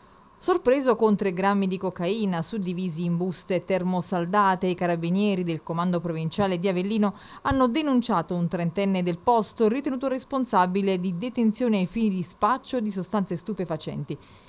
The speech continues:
Il giovane è stato fermato alla guida della sua autovettura durante un servizio perlustrativo dei carabinieri nell'ambito delle operazioni a contrasto e repressione di spaccio e consumo di sostanze stupefacenti.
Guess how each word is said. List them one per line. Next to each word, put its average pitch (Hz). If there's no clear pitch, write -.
Il 285
giovane 262
è 233
stato 220
fermato 202
alla 190
guida 185
della 165
sua 196
autovettura 180
durante 170
un 170
servizio 180
perlustrativo 226
dei 156
carabinieri 170
nell'ambito 170
delle 170
operazioni 175
a 214
contrasto 247
e 240
repressione 220
di 156
spaccio 269
e 277
consumo 170
di 202
sostanze 185
stupefacenti. 151